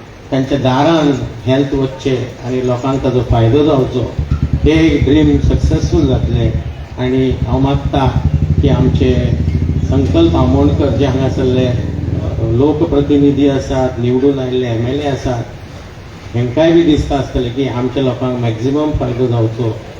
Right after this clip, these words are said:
जाल्यार आमी तुमच्या खातीर हांगा आयिल्ले आसा, तुमी ताचो फायदो घेवचो.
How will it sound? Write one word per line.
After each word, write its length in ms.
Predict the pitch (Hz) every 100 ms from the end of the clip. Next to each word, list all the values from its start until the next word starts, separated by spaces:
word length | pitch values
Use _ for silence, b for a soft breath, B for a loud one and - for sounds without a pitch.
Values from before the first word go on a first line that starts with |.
| - -
जाल्यार 200 | 120 123
आमी 180 | 120 127
तुमच्या 320 | 131 127 127
खातीर 280 | 127 120 123
हांगा 200 | 113 113
आयिल्ले 340 | 110 120 131 143
आसा, 360 | 127 143 127 123 - - - -
तुमी 140 | 117
ताचो 220 | 113 110 110
फायदो 400 | - 110 113 139
घेवचो. 480 | 127 117 127 110